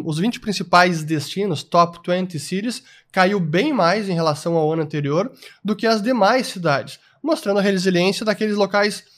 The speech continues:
que não são mais tão direcionados ao, ao turismo de massa, Nova York, é Los Angeles, Miami, Londres, Paris,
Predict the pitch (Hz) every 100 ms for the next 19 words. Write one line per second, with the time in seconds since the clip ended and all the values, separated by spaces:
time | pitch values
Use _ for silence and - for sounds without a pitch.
0 | - _ 311 359 339 311 269 254 254 -
1 | 233 247 233 202 190 202 180 185 180 170
2 | 170 160 151 151 143 139 139 - 160 170
3 | 190 180 160 147 147 156 143 180 - -
4 | - - _ 147 143 131 127 139 185 175
5 | - 143 135 135 135 135 131 147 185 196
6 | 156 139 139 135 185 180 139 139 180 196
7 | 156 143 151 151 233